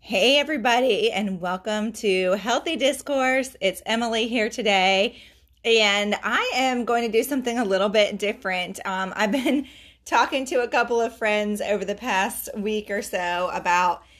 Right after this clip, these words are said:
getting ready to enter the last year of my thirties. So I'll be turning thirty-nine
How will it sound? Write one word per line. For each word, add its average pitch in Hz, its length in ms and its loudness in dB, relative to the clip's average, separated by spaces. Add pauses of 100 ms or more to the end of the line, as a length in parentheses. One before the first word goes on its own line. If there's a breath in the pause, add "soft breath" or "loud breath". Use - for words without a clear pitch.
(180 soft breath)
getting 269 300 2
ready 226 220 4
to - 180 -4
enter 214 640 0
the 208 140 -2
last 196 560 0
year 214 340 0
of 208 140 0
my 214 160 0
thirties. 208 520 -2
So 196 120 -2
I'll 185 160 2
be 208 100 2
turning 220 380 -6
thirty-nine 202 760 0